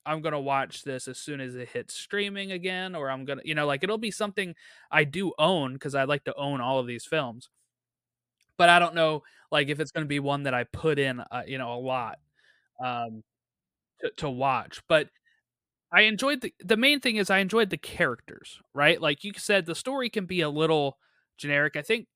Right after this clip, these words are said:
actually some of it went on a little too long, like going to that extra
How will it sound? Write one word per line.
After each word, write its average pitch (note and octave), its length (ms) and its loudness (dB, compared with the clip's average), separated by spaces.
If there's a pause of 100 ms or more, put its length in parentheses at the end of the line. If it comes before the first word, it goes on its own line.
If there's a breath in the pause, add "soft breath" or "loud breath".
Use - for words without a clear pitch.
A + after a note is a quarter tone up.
(240)
actually C#3+ 600 -2
some E3 240 -2
of F#3+ 120 -4
it - 80 -8
went D3+ 160 -6
on D3 120 -2
a C#3 60 -2
little C3+ 240 -6
too B2 380 -10
long, B2 380 -4
like A#2 180 -12
going D3 260 -4
to - 100 -12
that C#3 180 -4
extra - 340 -8